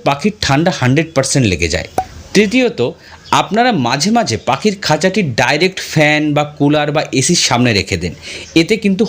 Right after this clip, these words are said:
হঠাৎ করে পাখির ঠান্ডা লেগে যায়। তারপর অনেক সময় আপনারা দীর্ঘদিন ধরে কিন্তু খাঁচাটি পরিষ্কার করেন না, এতে খাঁচা নোংরা হয়ে যায় এবং ব্যাকটেরিয়া জন্ম নেয়, আর পাখির শরীরে সেই ব্যাকটেরিয়াগুলো গিয়ে তাদের ভাইরাল ইনফেকশন হয়,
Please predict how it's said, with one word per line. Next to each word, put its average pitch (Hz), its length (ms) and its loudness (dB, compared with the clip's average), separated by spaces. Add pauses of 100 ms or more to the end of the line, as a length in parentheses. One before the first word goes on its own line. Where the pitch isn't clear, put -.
হঠাৎ 202 360 0
করে 185 120 2 (100)
পাখির - 280 -2
ঠান্ডা 110 280 2
লেগে 85 240 -4
যায়। - 140 -8 (760)
তারপর 240 300 2 (180)
অনেক 214 160 0 (100)
সময় 233 220 2 (140)
আপনারা 202 340 0 (440)
দীর্ঘদিন 214 520 2
ধরে 202 220 2
কিন্তু 208 160 0 (120)
খাঁচাটি 175 340 0 (120)
পরিষ্কার 143 340 2 (100)
করেন 87 280 -2
না, 82 80 -6 (440)
এতে 170 140 2 (120)
খাঁচা 143 240 0 (160)
নোংরা 151 320 2
হয়ে 151 220 0
যায় 143 140 0 (300)
এবং 196 140 2 (120)
ব্যাকটেরিয়া 139 560 2
জন্ম 92 160 -2 (100)
নেয়, 78 120 -8 (180)
আর 143 80 2 (140)
পাখির 156 360 2
শরীরে 175 380 2
সেই 196 180 0
ব্যাকটেরিয়াগুলো 170 600 0 (100)
গিয়ে 170 160 2 (260)
তাদের 147 220 2 (100)
ভাইরাল 143 380 0
ইনফেকশন 117 420 0 (100)
হয়, 87 140 -2